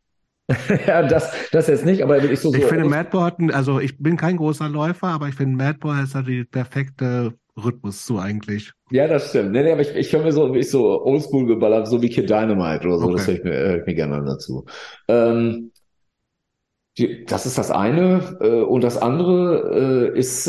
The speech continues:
Speaker 1: ich bin, äh, Core-Gamer, ich bin Videospieler seit, äh, Anfang der achtziger. Ich besitze meinen eigenen Arcade-Automaten, ich sammel, äh, alle Videospielplattformen und ich zock alles durch, was nicht bei drei Game Over ist.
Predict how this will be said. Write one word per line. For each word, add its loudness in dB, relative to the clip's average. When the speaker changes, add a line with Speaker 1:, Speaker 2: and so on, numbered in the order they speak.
Speaker 1:
ich -2
bin, -2
äh, -10
Core-Gamer, 0
ich -10
bin 0
Videospieler 0
seit, -2
äh, 2
Anfang -2
der 2
achtziger. -2
Ich -6
besitze -2
meinen 0
eigenen 0
Arcade-Automaten, 0
ich -6
sammel, 2
äh, 4
alle 2
Videospielplattformen 0
und 0
ich -6
zock -2
alles 0
durch, 0
was -2
nicht -4
bei 2
drei 2
Game 0
Over 0
ist. -10